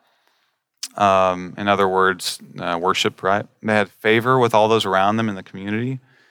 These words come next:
which means they were somewhat present in the community. Um, you can't really have favor with people you're not around. Um, they grew in number and still managed to have favor. So they were, like, evangelizing and growing and multiplying.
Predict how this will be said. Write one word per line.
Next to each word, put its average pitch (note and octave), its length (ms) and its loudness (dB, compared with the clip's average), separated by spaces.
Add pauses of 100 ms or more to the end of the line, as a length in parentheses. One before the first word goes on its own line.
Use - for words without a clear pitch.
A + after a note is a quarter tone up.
(200)
which - 180 -6
means A#2+ 180 2
they A2 100 4
were G2 120 2
somewhat G#2+ 360 0
present G#2 440 0
in - 40 -10
the A2+ 80 -6
community. A#2 540 -6 (880)
Um, G2+ 320 4
you G#2 80 -2
can't A2 340 0
really G2+ 280 0
have F#2+ 180 0
favor G#2 260 2
with G2+ 160 -4
people G2 240 -8
you're F#2 100 -4
not F#2+ 180 2
around. F2+ 520 -6 (880)
Um, G#2+ 420 2
they A2+ 180 2
grew B2 500 0
in A2+ 140 0
number C#3 420 0 (340)
and G#2+ 160 -6
still B2 300 2
managed A#2 340 -2
to G#2 80 -8
have G2 160 -2
favor. - 160 4
So C#3+ 120 -2
they E3+ 60 4
were, C#3 120 4
like, G2+ 180 0
evangelizing G#2 920 2
and G2 140 -8
growing G#2 460 2
and F#2+ 80 -10
multiplying. F#2 800 -4